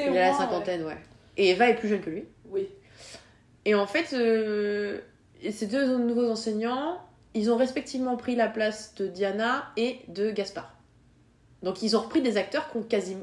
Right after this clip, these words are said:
Speaker 1: qui ont presque les mêmes âges que Ga-, Diana et Gaspard aussi.
Speaker 2: C'est ça.
Speaker 1: Et du coup, Diana, enfin, Diana et Eva maintenant, euh, la prof de danse moderne, elle est plutôt jeune,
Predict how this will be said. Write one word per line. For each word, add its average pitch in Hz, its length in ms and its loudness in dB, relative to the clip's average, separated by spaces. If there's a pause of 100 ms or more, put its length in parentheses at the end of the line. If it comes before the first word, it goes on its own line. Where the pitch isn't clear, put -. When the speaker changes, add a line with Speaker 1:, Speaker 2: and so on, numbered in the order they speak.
(160)
Speaker 1:
qui 190 80 -10
ont 170 160 -12
presque - 360 -4
les 202 120 0
mêmes 180 220 -6
âges 247 200 -8
que - 60 -14
Ga-, 175 160 -8
Diana 170 240 -4
et 208 60 -6
Gaspard - 340 -10
aussi. - 160 -20 (600)
Speaker 2:
C'est - 120 -20
ça. - 240 -14 (320)
Speaker 1:
Et 175 420 -2
du 165 120 -4
coup, 233 140 -4
Diana, 190 400 -2
enfin, 165 340 -8 (140)
Diana 170 440 -6
et 165 220 -6
Eva 165 180 0
maintenant, 170 460 -8 (180)
euh, 160 180 -8
la 160 100 -8
prof 170 260 -10
de 170 100 0
danse 165 260 -6
moderne, 170 420 -6 (200)
elle 170 120 -16
est 175 60 -14
plutôt 170 340 -10
jeune, 175 320 -2